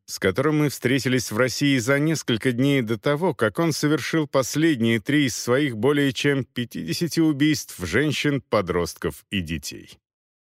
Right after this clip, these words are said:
В обоих случаях я узнал, с кем меня свела судьба, гораздо позднее. Наша встреча с Коттингемом была настолько же драматической, как с Чикатило банальной и незапоминающейся.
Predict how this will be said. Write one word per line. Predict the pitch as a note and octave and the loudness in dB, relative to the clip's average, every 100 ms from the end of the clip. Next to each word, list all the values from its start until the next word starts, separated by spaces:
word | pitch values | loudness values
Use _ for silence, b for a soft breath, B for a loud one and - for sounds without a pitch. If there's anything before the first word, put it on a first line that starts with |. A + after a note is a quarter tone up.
| _ _ _ _ | _ _ _ _
В | E2+ G2 | -2 0
обоих | C#3 G3+ G#3 - | 2 2 0 -2
случаях | - G3+ G#3+ - F2 D2 | -2 0 0 0 0 0
я | F2+ G#2+ C3 | 0 2 2
узнал, | C3 G#2+ C3+ D#3 A#2 | 0 0 0 0 0
с | - | -4
кем | - D3+ D3+ | -2 0 2
меня | A#2 A#2 B2+ B2+ | 2 2 2 0
свела | - A2+ C3 C3+ | 0 0 2 2
судьба, | A2+ C#3+ C3 E3+ F3 | 2 -2 0 0 2
гораздо | D#3 C3 D#3 D#3 B2+ C3 | 0 2 2 2 2 -2
позднее. | A#2 A2+ E2+ C#2+ A1 - _ _ _ _ _ _ _ _ _ | 2 0 0 -8 -10 -14 _ _ _ _ _ _ _ _ _
Наша | F2 A2 - A2+ | -2 -2 0 -4
встреча | - B2 C3 - A#2 | -2 0 0 0 -2
с | - | -2
Коттингемом | - D#3+ C3+ A2 F#2+ G2 F#2+ F#2 | -2 0 0 0 2 2 2 0
была | G#2 A#2 A#2+ | 2 2 2
настолько | A#2+ A#2+ - B2 B2+ | 0 0 -2 -2 0
же | A2+ | 0
драматической, | A#2 A#2+ B2 A#2+ F3 F3 G#2+ - G2+ E2 D2+ _ _ | 2 2 2 0 -2 -4 -6 -2 -2 -2 -8 _ _
как | C3 C3 | -4 -2
с | - | -4
Чикатило | - - A#2+ B2 - D3+ A2 | -6 -4 -2 0 2 2 2
банальной | F#2+ G#2+ A#2+ C3+ A#2+ G#2 F#2+ | 2 2 2 0 2 0 -2
и | - | 0
незапоминающейся. | A2 G2+ F#2 - F2+ F2+ D2+ A#1 G#1 - - - - | 0 0 -2 -2 -2 0 -2 -6 -12 -14 -12 -14 -14